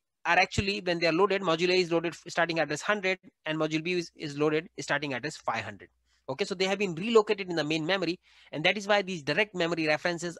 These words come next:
are not working any long. So this is known as relocation problem. There is another problem here, and that is, note that at the, this module A is making a call to a function inside module B.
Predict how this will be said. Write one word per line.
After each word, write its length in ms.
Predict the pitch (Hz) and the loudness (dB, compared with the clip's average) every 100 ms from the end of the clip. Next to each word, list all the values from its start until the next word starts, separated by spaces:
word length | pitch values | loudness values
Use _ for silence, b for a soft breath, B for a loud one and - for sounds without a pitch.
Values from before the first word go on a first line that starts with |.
| 147 | -4
are 100 | 135 | 0
not 320 | 151 170 143 | 2 0 0
working 360 | 135 131 139 | -6 -4 -8
any 160 | 120 120 | -8 -8
long. 220 | 110 85 _ B B B | -10 -12 _ B B B
So 100 | 170 | -6
this 200 | 185 208 | -4 -2
is 80 | 202 | 0
known 180 | 180 | 2
as 140 | 180 135 | 2 0
relocation 500 | 139 175 143 135 135 | -2 0 -2 -4 -8
problem. 300 | - 95 78 - _ _ _ B B B B B B B | -8 -10 -12 -20 _ _ _ B B B B B B B
There 160 | - 185 | 0 2
is 80 | 202 | 4
another 280 | 233 262 | 4 4
problem 400 | 226 202 180 185 | 4 4 6 4
here, 200 | 175 175 175 | 2 2 2
and 140 | 170 | 4
that 160 | 175 175 | 2 2
is, 180 | 196 - - | -2 -6 -2
note 260 | 185 220 | 2 4
that 220 | 190 190 - _ _ _ | 4 2 -2 _ _ _
at 260 | 170 175 170 | 0 0 0
the, 380 | 175 165 170 175 | 2 4 2 0
this 220 | 170 160 | -4 0
module 320 | 170 180 190 196 | 2 2 0 2
A 200 | 220 208 | 4 6
is 240 | 220 175 | 4 0
making 340 | 185 202 196 180 | 0 0 0 -2
a 60 | |
call 340 | - 202 160 185 - _ _ 466 - - | 2 4 4 2 -6 _ _ -20 -16 2
to 120 | 180 | 4
a 40 | 175 | 4
function 340 | 202 196 208 | 2 0 -2
inside 360 | 156 147 160 156 | -2 0 0 0
module 340 | 131 127 117 | -2 -2 -8
B. 160 | 123 | -10